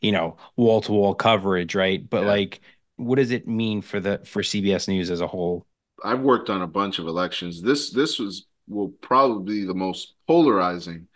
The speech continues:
Speaker 2: However, I, you know, I do think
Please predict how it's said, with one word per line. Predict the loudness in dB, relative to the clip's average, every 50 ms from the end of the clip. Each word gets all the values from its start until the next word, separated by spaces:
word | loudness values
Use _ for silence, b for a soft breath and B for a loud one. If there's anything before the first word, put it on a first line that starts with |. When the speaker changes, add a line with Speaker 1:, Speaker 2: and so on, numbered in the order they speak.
| B B B B B B B B _ _ _ _ _ -8
Speaker 2:
However, | -4 -2 0 2 2 2 2 0 -2 -2 -2 -4 -6
I, | -8 -8 -8 -10 -16 -20 -20 -20 _ _
you | -6 -4 -2
know, | 0 0 0
I | -2
do | -2 0 2 0 0 0
think | 0 -2 -2 -2 -2 -6 -8 _